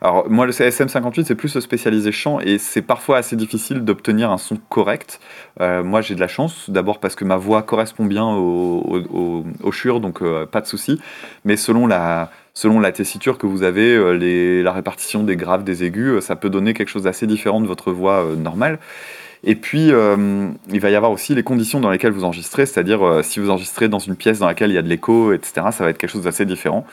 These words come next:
Euh, ici, j'enregistre dans ma classe, donc, euh, le, le son, euh, que vous percevez, euh, ce sera pas tout à fait le même que si j'enregistre-,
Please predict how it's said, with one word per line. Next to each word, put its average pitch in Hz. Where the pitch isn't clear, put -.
Euh, 76
ici, 120
j'enregistre 101
dans 113
ma 104
classe, -
donc, 101
euh, 90
le, 87
le 90
son, 113
euh, 85
que 87
vous 85
percevez, 104
euh, 90
ce -
sera -
pas 101
tout -
à 92
fait 98
le 92
même 104
que 101
si 90
j'enregistre-, 87